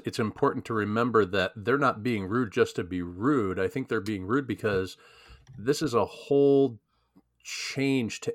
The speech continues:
everything that they know. I mean, to basically come out of that shell and be the person that they always known themselves to be. And they've gotta fight every bit of society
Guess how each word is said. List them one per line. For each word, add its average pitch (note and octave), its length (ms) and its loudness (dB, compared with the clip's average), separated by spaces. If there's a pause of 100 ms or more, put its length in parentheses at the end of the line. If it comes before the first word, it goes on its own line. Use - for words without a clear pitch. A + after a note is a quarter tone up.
(120)
everything G2 880 0 (640)
that E2+ 280 -6
they F#2 140 2
know. F#2 440 0
I F2 60 -4
mean, F2 340 -4
to G2+ 540 -2
basically A2 560 2
come G2 320 -8
out G#2 180 6
of F#2 140 -2
that F#2 180 -4
shell F#2+ 500 0
and E2+ 340 -6 (260)
be A2 200 0
the F#2+ 120 -2
person G#2 380 -4
that F2+ 180 -6
they F2 340 -2 (220)
always G2+ 420 4
known G2+ 200 0
themselves F2+ 440 -6
to - 80 -20
be. F#2 300 -4 (360)
And F#2 160 2
they've A2 220 2
gotta G#2 200 2
fight F#2+ 420 -2 (420)
every A#2 300 4
bit A#2 140 0
of A#2 120 0
society G#2+ 680 -2